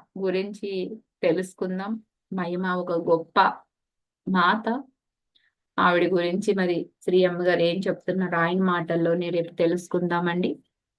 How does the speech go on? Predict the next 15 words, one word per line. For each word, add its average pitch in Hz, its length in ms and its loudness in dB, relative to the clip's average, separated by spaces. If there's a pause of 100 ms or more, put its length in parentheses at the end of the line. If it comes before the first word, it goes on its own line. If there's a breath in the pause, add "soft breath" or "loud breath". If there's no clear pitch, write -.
అప్పటి 196 220 -2
వరకు 175 260 2
అందరికీ 175 440 2
కూడా 175 320 2
ధన్యవాదాలు. 175 760 0 (800 soft breath)
మీరు 196 200 6
విన్న 208 220 6 (500)
ఈ 196 100 -4
యొక్క 175 220 2 (120)
వీడియోని 185 420 2
ప్రతి 180 280 -2
ఒక్కరికి 185 440 -2
కూడా 180 240 0
షేర్ 185 380 0
చేయండి 170 480 -2